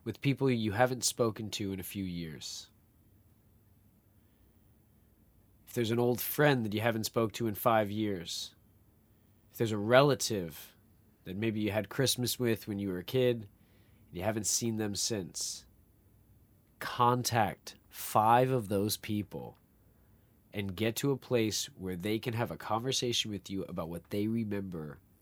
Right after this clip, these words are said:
you being and where you were coming from.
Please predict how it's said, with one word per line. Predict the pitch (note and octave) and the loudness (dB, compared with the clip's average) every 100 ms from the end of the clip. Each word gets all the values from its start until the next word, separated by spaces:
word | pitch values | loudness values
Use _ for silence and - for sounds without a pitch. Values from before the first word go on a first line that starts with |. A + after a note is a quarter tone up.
| _ _ - | _ _ -8
you | F#2+ A2 | -4 -2
being | G#2 A2 E2+ - - _ _ _ _ _ _ _ - | -2 -2 -4 -10 -20 _ _ _ _ _ _ _ -10
and | F#2+ | -6
where | F#2+ | -4
you | F#2+ F#2 | -4 -4
were | E2+ | -6
coming | - F2 D2 B1 | -10 -14 -14 -16
from. | - C2 | -16 -16